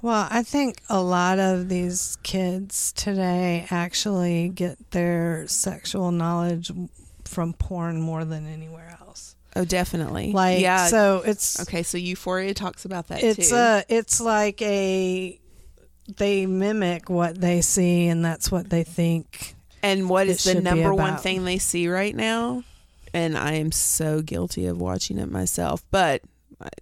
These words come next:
Speaker 2: I'm old hat at it. Rough sex.
Speaker 1: Yeah.
Speaker 2: Rough sex, choking,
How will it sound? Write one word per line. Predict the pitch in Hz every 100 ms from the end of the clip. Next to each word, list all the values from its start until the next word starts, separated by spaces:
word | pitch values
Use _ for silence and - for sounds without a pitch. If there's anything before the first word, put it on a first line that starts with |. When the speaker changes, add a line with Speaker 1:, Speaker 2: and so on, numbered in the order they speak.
| _ _ _ _ _ _ -
Speaker 2:
I'm | 165
old | 160 160 151
hat | 160 151
at | 135 139
it. | - - - - _ _ _ 185
Rough | 165 165
sex. | - 240 - - - _ _ _ _ _ _ - - -
Speaker 1:
Yeah. | 190 208 240
Speaker 2:
Rough | 180 190
sex, | 233 240 - - - -
choking, | 220 208 208 208 208 208 202